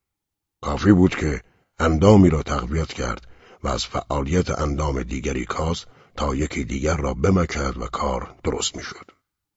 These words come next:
برای نهار کمی دیر رسید. نهار خورد و اندکی در بگو بخند شرکت کرد. اما مدتی طول کشید تا توانست به اتاق خود برگردد و به کار مشغول شود.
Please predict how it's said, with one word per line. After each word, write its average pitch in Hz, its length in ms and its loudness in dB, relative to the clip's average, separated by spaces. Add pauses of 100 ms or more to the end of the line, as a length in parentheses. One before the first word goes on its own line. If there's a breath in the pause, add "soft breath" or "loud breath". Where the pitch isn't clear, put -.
(680)
برای 113 320 8
نهار 104 360 8
کمی 90 260 2
دیر 73 180 0
رسید. - 460 -10 (460)
نهار - 260 -2
خورد 85 320 -2 (640 soft breath)
و - 40 -4
اندکی 62 440 -2
در 64 200 -2
بگو 62 300 -6
بخند 95 560 0
شرکت - 420 -6
کرد. - 340 -18 (580)
اما 60 240 -4
مدتی 85 420 0
طول 110 200 8
کشید 95 300 2
تا 78 140 0
توانست 73 480 -2
به 76 60 -2
اتاق 67 300 -4
خود 69 240 -6
برگردد 55 520 -8 (100)
و - 80 -10
به - 80 -8
کار 76 280 -2
مشغول 57 340 -8
شود. - 400 -14